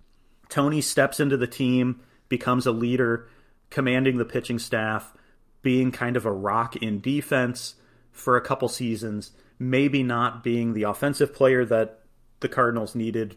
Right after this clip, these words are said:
in the regular season, but coming up big in the playoffs and World Series. Red Schoendienst is the kind of lifeblood of the,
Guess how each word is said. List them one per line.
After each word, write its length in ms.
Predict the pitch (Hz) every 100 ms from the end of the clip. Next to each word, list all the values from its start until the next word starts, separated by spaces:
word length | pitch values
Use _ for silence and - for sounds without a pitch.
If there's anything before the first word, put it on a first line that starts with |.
| _
in 160 | - 110
the 100 | 101
regular 360 | 151 160 131 113
season, 380 | 131 117 113 98
but 140 | 110
coming 300 | - 127 123
up 160 | 113 -
big 240 | 117 117
in 80 | 113
the 80 | 107
playoffs 480 | - 107 107 104 -
and 100 | 98
World 240 | 98 95
Series. 480 | - 101 95 95 - - - - - _ _
Red 360 | - 123 143 143
Schoendienst 680 | - 127 120 113 107 - - _ _ _ _
is 400 | - 117 110 - - _ _ _
the 200 | 110 120
kind 220 | 107 131 120
of 160 | 98
lifeblood 720 | 98 110 117 123 113 104 101
of 200 | 98 95
the, 320 | 104 92 92